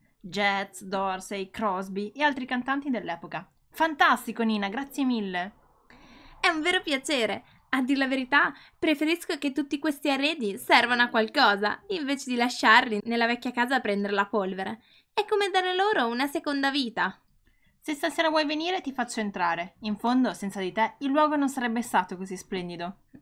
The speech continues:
Speaker 1: Sì, ma gliel'hai già promesso.
Speaker 2: Oh, grazie. È molto carino da parte tua. Ma stasera vado al ristorante con mia madre, allora questa volta passo.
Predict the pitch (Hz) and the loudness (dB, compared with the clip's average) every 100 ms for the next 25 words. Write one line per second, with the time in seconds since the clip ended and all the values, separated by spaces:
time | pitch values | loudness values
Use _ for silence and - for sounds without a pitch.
0 | _ - 247 185 180 214 214 190 202 - | _ -6 -6 -6 -8 -8 -8 -8 -8 -10
1 | - 233 - _ _ _ _ _ - 440 | -16 -18 -20 _ _ _ _ _ -6 0
2 | 403 311 330 392 - _ 233 214 - - | 2 2 4 4 2 _ -4 -4 -6 -10
3 | - 254 277 285 339 349 254 220 220 226 | -2 0 2 0 0 2 2 2 2 2
4 | 214 220 220 214 233 - - - 392 381 | 2 -2 -2 -4 -4 -10 -20 -2 4 6
5 | 381 381 415 453 494 339 233 233 247 262 | 4 2 -2 0 4 4 4 2 0 0
6 | 294 269 294 285 262 247 247 220 202 196 | 2 4 2 -4 -2 2 4 4 4 -2
7 | - 120 233 240 254 202 202 247 226 226 | -4 -4 -2 2 4 4 2 -2 2 2
8 | 240 196 196 180 - - 190 | 2 -2 -4 -4 -8 -10 -10